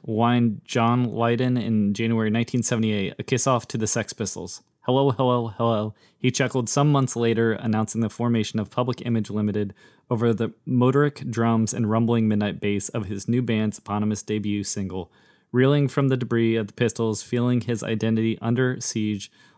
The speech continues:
Lydon fashioned the band as a scarring, honest expression of his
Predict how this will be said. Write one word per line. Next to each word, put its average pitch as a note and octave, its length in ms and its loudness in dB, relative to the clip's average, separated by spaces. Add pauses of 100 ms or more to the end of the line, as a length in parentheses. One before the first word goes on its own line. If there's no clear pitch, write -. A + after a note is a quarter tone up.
Lydon B2 340 2
fashioned A#2 640 0 (120)
the A2+ 100 -4
band A2 400 0
as G#2+ 160 -6
a G#2 60 -6
scarring, B2+ 840 -2 (120)
honest A2+ 420 0
expression A#2 480 -4
of A2 220 -8
his G#2 180 -8